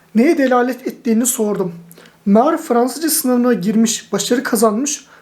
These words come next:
ondan dolayı bu şeridi de ilave etmişler. O zamanlar Türk okullarında yabancı dil öğrenimi kolay değildi.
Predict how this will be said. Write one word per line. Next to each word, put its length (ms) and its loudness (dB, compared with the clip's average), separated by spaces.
ondan 340 0
dolayı 320 -2
bu 60 -6
şeridi 420 -6
de 120 -8
ilave 360 2
etmişler. 540 -8
O 80 4
zamanlar 540 0
Türk 260 -4
okullarında 520 0
yabancı 500 -2
dil 220 -2
öğrenimi 600 -2
kolay 360 -2
değildi. 360 -4